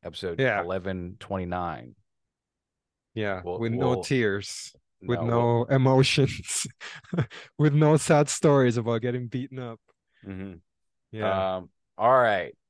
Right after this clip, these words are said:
Speaker 1: Go follow us over on Twitter, H Word Name and Low Res W B. And if you are listening to this and you're not watching it along with us, go to patreon dot com slash low res, sign up in the five dollar tier, and get an exclusive episode of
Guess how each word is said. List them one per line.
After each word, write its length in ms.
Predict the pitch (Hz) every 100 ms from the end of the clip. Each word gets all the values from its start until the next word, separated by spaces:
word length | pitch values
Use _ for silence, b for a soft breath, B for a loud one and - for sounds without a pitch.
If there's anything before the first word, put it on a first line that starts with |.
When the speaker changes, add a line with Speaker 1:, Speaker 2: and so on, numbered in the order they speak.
| 120 -
Speaker 1:
Go 480 | 135 170 180 170 151
follow 480 | - 147 139 123 101
us 180 | 98
over 220 | 107 98 98
on 100 | 92
Twitter, 340 | - 95 95
H 260 | 107 113 -
Word 240 | 104 104
Name 460 | 90 92 92 95 95
and 300 | 92 82 80 78
Low 220 | 78 98
Res 340 | 101 98 98 85
W 260 | 95 90
B. 360 | 85 92 90 90
And 100 | 101
if 120 | 110
you 100 | 190
are 160 | 190 175
listening 460 | 127 120 98 90 78
to 100 | 80
this 240 | 76 -
and 80 | 80
you're 80 | 85
not 180 | 85
watching 600 | 67 80 90 110 - 87
it 200 | 85 85 - -
along 420 | 82 82 85 76
with 240 | 82 82
us, 300 | 71 67 - b b b -
go 80 |
to 60 | 104
patreon 540 | 135 147 - 139 131
dot 200 | 117 117
com 300 | - 120 120
slash 400 | 107 104 104 -
low 220 | 90 98 131
res, 280 | 104 95
sign 180 | - 95
up 80 | 95
in 40 | 95
the 80 |
five 280 | 87 95 90
dollar 180 | 87 87
tier, 340 | 85 87 85 82
and 100 | 82
get 220 | 80 85
an 100 | 85
exclusive 560 | 76 - - 107 104 101
episode 400 | 90 - 80
of 60 | 82